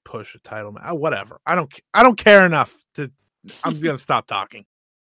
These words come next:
Speaker 2: Okay. Um, in the next match, we had Red Stars block action. Uh, Starlight Kid beat Mina Shirakawa in about ten minutes.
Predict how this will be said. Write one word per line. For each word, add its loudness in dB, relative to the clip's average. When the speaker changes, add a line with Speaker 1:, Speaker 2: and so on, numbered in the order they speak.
Speaker 2:
Okay. -16
Um, -10
in -14
the -10
next -12
match, -12
we -12
had -10
Red -8
Stars -12
block -10
action. -12
Uh, -12
Starlight -10
Kid -12
beat -16
Mina -14
Shirakawa -10
in -16
about -14
ten -12
minutes. -18